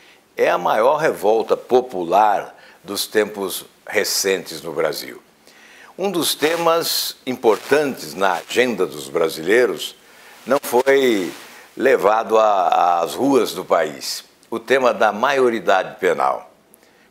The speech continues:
Por que essa resistência do governo e do Congresso em reduzir a maioridade penal, se noventa e três por cento da população brasileira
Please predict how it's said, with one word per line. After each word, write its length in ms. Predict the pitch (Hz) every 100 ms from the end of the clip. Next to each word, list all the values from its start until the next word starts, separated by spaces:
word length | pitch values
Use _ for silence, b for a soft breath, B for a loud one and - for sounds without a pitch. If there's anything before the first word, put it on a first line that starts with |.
| _
Por 180 | - 233
que 120 | -
essa 260 | 233 - 139
resistência 920 | 123 117 95 92 - 123 120 - 98
do 140 | 82 82
governo 640 | 78 73 113 113 80 71 -
e 80 |
do 140 | 87 82
Congresso 720 | 76 67 73 107 98 - - B B B
em 100 | 107
reduzir 840 | 113 107 90 76 82 113 104 82 B B B
a 80 | 87
maioridade 680 | 98 95 87 85 90 - -
penal, 560 | 76 85 101 90 - B B
se 200 | - 139
noventa 800 | 135 110 - 92 113 123 - 90
e 80 |
três 380 | 80 104 107 104
por 200 | - 85
cento 340 | - 107 104 73
da 100 | 80
população 640 | 90 82 87 76 - 87
brasileira 680 | 80 76 67 78 92 90